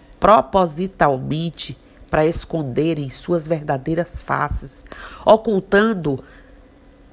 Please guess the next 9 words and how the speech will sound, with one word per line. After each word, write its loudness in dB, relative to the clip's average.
vorazmente 4
suas 2
genuínas -2
identidades 0
para 0
confundirem -2
as 4
mentes 0
alheias. -2